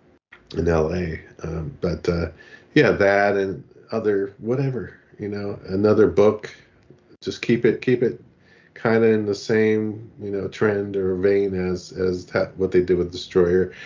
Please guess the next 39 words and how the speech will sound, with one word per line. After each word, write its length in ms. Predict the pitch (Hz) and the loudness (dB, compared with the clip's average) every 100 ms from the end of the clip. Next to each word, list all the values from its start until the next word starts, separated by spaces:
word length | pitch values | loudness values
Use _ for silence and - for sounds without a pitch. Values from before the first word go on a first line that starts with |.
| - - | -10 0
And 160 | 98 | 2
the 80 | 98 | 2
song 640 | 95 120 113 107 104 101 110 | 2 0 2 0 -2 -6 -12
stories, 600 | - - 113 98 85 - | -4 2 4 4 0 -6
too, 420 | - 107 90 90 - _ _ - | -6 0 2 0 -4 _ _ -4
like 180 | 92 | -2
they 140 | 92 92 | 0 0
did. 360 | 87 90 80 - _ | 2 2 2 -6 _
I 80 | 98 | -4
don't 80 | 120 | -2
know 40 | 117 | -2
if 60 | |
they 80 | 113 | 0
wanted 280 | 107 107 107 | 0 -2 -4
it 60 | 104 | -4
on 120 | 101 | -4
that 220 | 95 80 | -6 -4
little 180 | 98 95 | -4 -4
thin 420 | - 110 98 95 _ _ _ - | 0 0 0 -8 _ _ _ -20
<laughs> 400 | - _ _ - | -20 _ _ 0
paper 500 | 123 135 82 - - _ - - - | 0 2 -2 -2 -8 _ -20 -20 -4
that 200 | 92 90 | -2 0
they 120 | 87 | -2
had 220 | 90 90 | 0 -2
it 60 | 90 | -2
on, 220 | 90 90 | -2 -2
but 300 | 90 87 76 - - - | -2 -2 -4 -12 -18 -6
I'd, 300 | 98 90 90 | -4 -4 -4
I'd 180 | 92 92 | -6 -2
love 240 | 95 92 | -2 -4
for 140 | - 92 | -2 2
them 240 | 92 90 | 2 0
to, 480 | - 90 85 82 85 | 4 4 4 -2 -4
you 80 | 87 | -4
know, 160 | 82 80 | -4 -4
the, 280 | 80 87 - _ _ _ - | -6 -6 -10 _ _ _ -20
the 100 | - | -8
stories, 360 | - 95 90 | 4 6 6
bes-, 240 | 85 80 | 4 -4